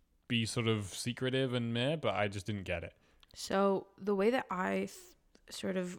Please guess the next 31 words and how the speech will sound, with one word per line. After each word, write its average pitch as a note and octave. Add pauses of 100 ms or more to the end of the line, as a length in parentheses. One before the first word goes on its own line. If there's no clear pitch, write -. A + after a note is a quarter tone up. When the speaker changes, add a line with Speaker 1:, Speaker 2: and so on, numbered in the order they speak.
Speaker 2:
read F#3+
this F3+
scene F3+
was, E3+ (500)
so F#3
Rhaenyra F#3+
gives G3+
birth, E3 (460)
she -
has F#3
her G3+
baby F3+
for F3
about E3+
two G#3+
seconds F3
in F3
her, E3 (160)
in F3+
her F3
arms, E3
and F3
then E3+
all E3+
of E3+
a E3
sudden E3
she's E3+
like, E3+
"The F3
queen, F3